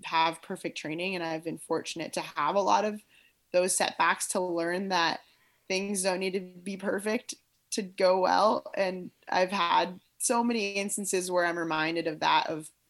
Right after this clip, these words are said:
you make the best of the cards you're dealt and what you're given, and you can control what you can control, but the rest you just have to work around and be flexible. And so I think, um, as frustrating as my injuries have been, I'm really grateful to have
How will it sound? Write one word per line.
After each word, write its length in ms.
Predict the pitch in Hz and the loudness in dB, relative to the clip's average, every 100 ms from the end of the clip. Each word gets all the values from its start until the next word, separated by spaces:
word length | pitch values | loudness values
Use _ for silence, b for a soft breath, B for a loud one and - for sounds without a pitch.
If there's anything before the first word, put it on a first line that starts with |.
| _ _ _ - | _ _ _ -8
you 100 | 190 | 0
make 220 | 196 202 | 0 0
the 80 | 190 | -2
best 440 | 170 170 175 - | 0 0 -2 -2
of 200 | 175 160 | -2 -4
the 60 | 170 | -8
cards 300 | - 165 165 | -2 0 0
you're 80 | 165 | -2
dealt 320 | 156 156 180 | 0 2 2
and 80 | 180 | 0
what 100 | 170 | -4
you're 100 | 160 | -4
given, 360 | 160 151 170 190 | -2 -2 0 -2
and 240 | 180 170 | -2 -4
you 240 | 165 160 | -2 -2
can 200 | 156 - | -4 -8
control 340 | 156 143 151 156 | -8 -6 -4 -2
what 100 | 156 | 0
you 100 | 156 | -2
can 240 | - 156 | -6 -12
control, 360 | 151 156 - 156 | -10 -10 -4 -2
but 180 | 185 180 | -2 -4
the 100 | 156 | -4
rest 380 | 156 151 - 175 | -2 -2 -4 -4
you 100 | 165 | -4
just 180 | 151 | -4
have 200 | - 147 | -4 -6
to 100 | - | -4
work 240 | 151 147 - | -6 -6 -6
around 320 | 160 156 160 175 | -6 -4 -4 -4
and 100 | 185 | -6
be 100 | 175 | -6
flexible. 800 | - - - - - - 202 b b b b b - | -6 -6 -8 -8 -2 -2 -2 b b b b b -10
And 180 | 185 | -6
so 340 | 175 - 185 175 | -2 2 2 2
I 80 | 175 | 0
think, 340 | 190 180 175 - _ _ _ _ - | -2 -4 -6 -18 _ _ _ _ 0
um, 560 | 185 160 160 156 156 - | 4 4 2 -2 -8 -4
as 180 | 165 - | 0 0
frustrating 560 | - 185 180 - 175 175 | 2 2 2 -2 -2 -2
as 100 | 170 | -2
my 100 | 156 | -4
injuries 380 | 165 180 180 | -4 -4 -4
have 140 | 185 156 | -6 -4
been, 180 | 156 156 | -4 -4
I'm 200 | 160 151 | -4 -4
really 380 | 156 156 147 - | -2 -2 -4 -6
grateful 500 | 165 156 - - 76 | -4 -4 -4 -6 -6
to 140 | - - | -6 -6
have 360 | - 52 - | -2 -2 -4